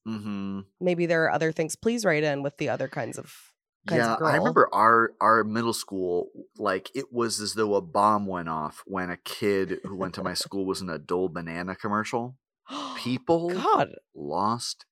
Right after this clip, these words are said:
Speaker 1: their minds. He was dancing with a banana.
Speaker 2: That is cool, no matter what age you are.
Speaker 1: <laughs> I know.
Speaker 2: Oh my
Speaker 1: I know.
Speaker 2: goodness.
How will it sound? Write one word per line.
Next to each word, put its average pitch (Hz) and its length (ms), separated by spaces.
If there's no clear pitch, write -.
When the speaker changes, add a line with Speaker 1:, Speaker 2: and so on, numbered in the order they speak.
Speaker 1:
their 95 300
minds. 90 680
He 135 40
was 135 120
dancing 160 320
with 98 100
a 98 40
banana. 113 400
Speaker 2:
That 294 340
is 190 480
cool, 156 560
no 170 120
matter 165 220
what 151 160
age 139 240
you 120 120
are. 107 240
Speaker 1:
<laughs> - 200
I - 80
know. 127 60
Speaker 2:
Oh 226 120
my 196 220
Speaker 1:
I 208 140
know. 214 140
Speaker 2:
goodness. 156 380